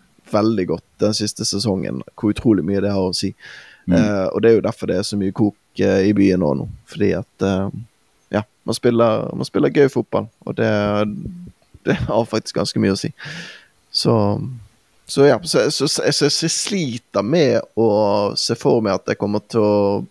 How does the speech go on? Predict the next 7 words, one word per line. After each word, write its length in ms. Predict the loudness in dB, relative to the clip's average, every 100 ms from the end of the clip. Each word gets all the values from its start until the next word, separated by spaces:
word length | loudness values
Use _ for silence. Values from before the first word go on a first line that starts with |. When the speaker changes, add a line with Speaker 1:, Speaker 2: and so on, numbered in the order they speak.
| -2
Speaker 1:
bli 420 | 2 2 2 0
utålmodig 640 | 0 -2 0 2 2 0
med 540 | -2 -2 -2 -2 -4 -8 -18 -20 -20 -20 _ _ 0
Horneland 560 | 2 4 4 2 0 -2
hvis 300 | -4 -4 -8 -6
Brann 460 | 0 0 0 -4 -8
skulle 460 | -6 0 4 4 2